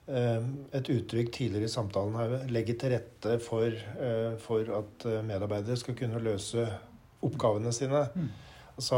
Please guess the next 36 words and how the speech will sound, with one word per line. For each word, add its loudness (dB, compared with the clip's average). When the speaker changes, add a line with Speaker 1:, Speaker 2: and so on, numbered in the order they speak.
Speaker 1:
han, 6
professor 4
Birkinshaw, 4
han 6
snakker 2
om 2
at 2
det 6
er 2
tre 2
hovedelementer, 2
eh, -2
som -2
er 4
gru-, 0
ja, -2
som -4
er -2
grunnleggende 4
elementer 0
da, 2
for -2
god -2
ledelse. 0
Det 2
er 2
å 0
gi -2
anerkjennelse, 0
som -2
du 2
nettopp 4
har 4
snakket 0
om. -2
Speaker 2:
Mhm. -8